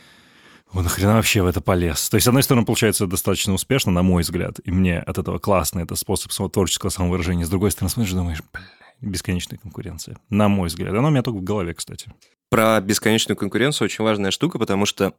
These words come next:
Speaker 2: когда мы говорили с, э, нашими слушателями, читателями,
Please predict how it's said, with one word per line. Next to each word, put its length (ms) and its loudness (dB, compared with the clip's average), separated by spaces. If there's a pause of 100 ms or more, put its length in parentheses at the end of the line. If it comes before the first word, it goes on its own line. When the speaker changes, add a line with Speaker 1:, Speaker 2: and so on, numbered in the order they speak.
(100)
Speaker 2:
когда 260 2
мы 140 2
говорили 440 2
с, 360 -2
э, 400 4
нашими 320 -2
слушателями, 1000 0
читателями, 720 0